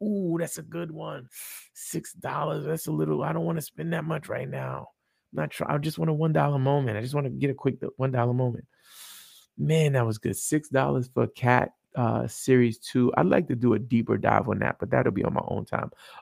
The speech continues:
A LeBron James archive set, one ninety. Serial,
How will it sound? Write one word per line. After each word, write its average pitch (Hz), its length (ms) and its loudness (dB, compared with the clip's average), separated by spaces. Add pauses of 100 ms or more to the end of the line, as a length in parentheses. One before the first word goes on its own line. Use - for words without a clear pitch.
A 131 60 6
LeBron 135 600 6
James 143 500 4
archive 117 580 0
set, 107 320 -2 (480)
one 160 300 0
ninety. 170 520 0 (500)
Serial, 160 720 0